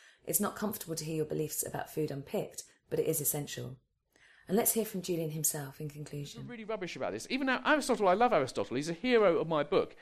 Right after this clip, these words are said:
Speaker 2: But he thought, you know, touch and taste were servile and brutish because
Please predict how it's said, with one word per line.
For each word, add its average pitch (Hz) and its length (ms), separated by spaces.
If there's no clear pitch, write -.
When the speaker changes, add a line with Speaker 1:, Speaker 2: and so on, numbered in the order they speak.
Speaker 2:
But 180 100
he 269 140
thought, 202 420
you 185 80
know, 107 160
touch - 260
and 175 100
taste 165 320
were 151 60
servile 170 580
and 151 140
brutish - 600
because 180 520